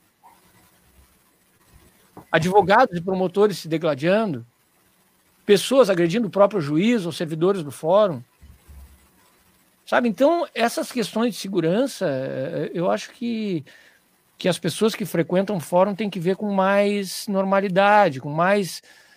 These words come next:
sabendo que aquilo ali é uma restrição, é um desconforto pra gente passar ali numa revista, mas é também uma garantia que a gente tem que o outro também vai passar por ali e não vai entrar com,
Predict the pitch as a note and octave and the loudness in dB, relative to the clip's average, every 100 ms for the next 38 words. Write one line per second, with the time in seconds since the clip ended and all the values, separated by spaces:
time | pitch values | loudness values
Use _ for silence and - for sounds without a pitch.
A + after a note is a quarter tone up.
0 | _ _ - G#3+ F#3+ C4+ B3 G#3+ A#3+ A#3+ | _ _ 2 4 6 4 4 0 4 6
1 | A3+ A#3 C4+ C4+ B3+ B3+ A3 A3 - F3+ | 6 4 4 6 4 4 0 -2 -6 -6
2 | - C4 B3 C4+ - A#3 F#3 A#3 B3 A#3+ | 0 2 2 2 0 -2 0 6 6 6
3 | F3 G3+ E3+ G#3 A#3 - G3 E3+ G3 G3+ | 2 2 2 2 0 -2 -2 0 2 2
4 | F#3+ A3 G#3 D3 - _ _ F3 E3 E3 | 0 0 0 0 -4 _ _ -4 0 2
5 | D#3 C#3+ G#3 C4 - A#3+ - _ _ _ | 0 0 -2 -2 -2 -4 -4 _ _ _
6 | - G#3 A3+ G3+ A3+ B3 B3 G#3+ G#3+ A#3 | 0 4 4 2 0 2 0 2 2 2
7 | B3+ C4 B3+ B3 B3 A#3+ G#3 D#4 B3+ G3+ | 0 0 0 2 2 2 0 -2 0 -2
8 | F3+ - A3+ G#3+ G#3 G#3+ C#4+ - D#3+ B2 | -4 -4 -4 -2 4 6 6 4 -12 -8
9 | - E3 F#3 F#3 F3 F3 - E3+ F#3+ G3 | -2 0 2 0 2 0 2 0 0 -4
10 | G3 A3 D4 E4+ A3 C4 A#3 E3+ F#3 G3 | -2 -4 -4 -2 0 2 0 -2 2 2
11 | F#3+ D3 C3+ | 0 -8 -10